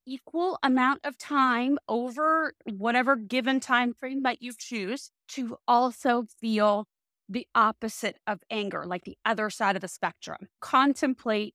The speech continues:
other points of view, other perspectives, so that you don't stay in the rut of anger.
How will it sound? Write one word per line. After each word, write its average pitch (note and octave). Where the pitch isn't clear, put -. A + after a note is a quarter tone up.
other A#3+
points C#4
of A3+
view, G#3
other G#3+
perspectives, -
so D#4
that C#4+
you B3
don't A#3+
stay A3
in G#3+
the F3+
rut F#3
of F3
anger. E3